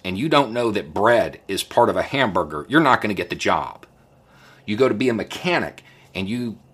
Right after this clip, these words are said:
don't know that there's a cooling system, you're not gonna get the job. This is an interview for the highest court in the land,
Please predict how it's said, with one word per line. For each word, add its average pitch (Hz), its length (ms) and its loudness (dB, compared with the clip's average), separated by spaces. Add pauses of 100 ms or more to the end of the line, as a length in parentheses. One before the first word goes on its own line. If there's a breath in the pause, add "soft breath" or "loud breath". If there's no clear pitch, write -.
(220)
don't 117 200 2
know 117 160 4
that 113 160 -4
there's 113 160 0
a 107 60 0
cooling 139 380 2
system, 85 420 -4 (280 loud breath)
you're 131 240 2
not 120 320 4
gonna 123 160 0
get 104 180 0
the 101 60 0
job. 98 560 -2 (1040)
This 135 220 2
is 175 120 2
an 185 120 2
interview 92 560 0 (340 loud breath)
for 139 200 4
the 147 140 2
highest 135 580 0
court 120 280 0
in 117 80 -6
the 113 80 -2
land, 101 380 -4